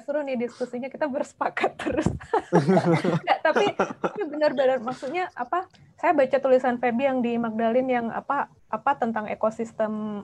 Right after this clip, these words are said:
apa kita itu ya, yang apa ada Feby bilang ada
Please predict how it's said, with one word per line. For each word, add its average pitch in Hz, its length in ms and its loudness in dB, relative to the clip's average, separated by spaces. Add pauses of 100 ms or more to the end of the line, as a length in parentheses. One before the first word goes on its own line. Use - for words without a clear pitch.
(120)
apa 247 420 -2 (460)
kita 208 320 -4
itu 226 240 0
ya, 202 320 -4
yang 208 200 -6
apa - 360 -2
ada 220 200 -2 (160)
Feby 220 280 -4
bilang 233 480 -2
ada 214 480 -4